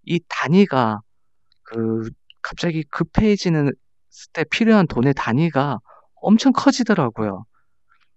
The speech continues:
예전에는 뭐 그 좀 급한 돈이 생기게 되거나 이러면은 한 몇십만 원, 뭐 한 이 정도였었잖아요. 근데 요즘에는 갑자기 급한 돈이 뭐 이렇게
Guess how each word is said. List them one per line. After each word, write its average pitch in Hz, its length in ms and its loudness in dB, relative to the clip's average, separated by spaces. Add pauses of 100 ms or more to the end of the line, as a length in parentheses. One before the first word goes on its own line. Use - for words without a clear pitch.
(120)
예전에는 185 580 4
뭐 135 140 0
그 123 220 -4 (100)
좀 120 280 0 (100)
급한 - 340 4
돈이 143 240 4
생기게 185 400 0
되거나 143 600 -2
이러면은 120 380 0
한 113 200 -4
몇십만 185 600 0
원, 107 140 0 (300)
뭐 - 100 -10
한 120 160 -6
이 107 80 -8
정도였었잖아요. 113 920 -2 (580)
근데 127 200 0 (1200)
요즘에는 196 680 4 (120)
갑자기 175 500 -4
급한 - 400 0
돈이 165 480 2
뭐 123 180 0
이렇게 - 280 -6